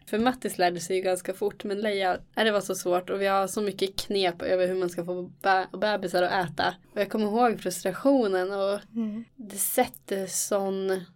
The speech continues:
Speaker 1: man, nej, man, man blir ju så här, "Men du, äta. Det känns ju
Speaker 2: Mm.
Speaker 1: som en självklarhet
Speaker 2: Ja,
Speaker 1: för
Speaker 2: det
Speaker 1: att
Speaker 2: gör ju det.
Speaker 1: överleva. Så här, ät. Hur
Speaker 2: Mm.
Speaker 1: svårt ska det vara att äta?" Och sex månader.
Speaker 2: Mm.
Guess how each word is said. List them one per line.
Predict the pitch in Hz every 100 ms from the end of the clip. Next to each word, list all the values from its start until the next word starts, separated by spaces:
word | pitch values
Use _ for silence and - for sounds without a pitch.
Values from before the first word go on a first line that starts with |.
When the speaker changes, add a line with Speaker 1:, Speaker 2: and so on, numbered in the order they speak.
| -
Speaker 1:
man, | 233 220 220
nej, | 226 240 220 277
man, | 240 240 240
man | 240 226
blir | 240
ju | 226
så | 220
här, | 208
"Men | 208
du, | 214 220 - - _ - 240
äta. | 175 - 269 - -
Det | 233
känns | 233 214
ju |
Speaker 2:
Mm. | 226
Speaker 1:
som | 233
en |
självklarhet | 226 254 233 214 233 240 269 180
Speaker 2:
Ja, | 214 202
Speaker 1:
för | 214
Speaker 2:
det | 202
Speaker 1:
att | 214
Speaker 2:
gör | 220
ju |
det. | 226
Speaker 1:
överleva. | 220 233 262 214 175 147 214 -
Så | -
här, | - 277 240
ät. | 143 - -
Hur | -
Speaker 2:
Mm. | 226
Speaker 1:
svårt | 202 214 208
ska | -
det | 208
vara | 214 202 - -
att | 202 -
äta?" | - - - -
Och | - 226 -
sex | - - 277 -
månader. | 277 262 262 208 - - -
Speaker 2:
Mm. | 226 214 220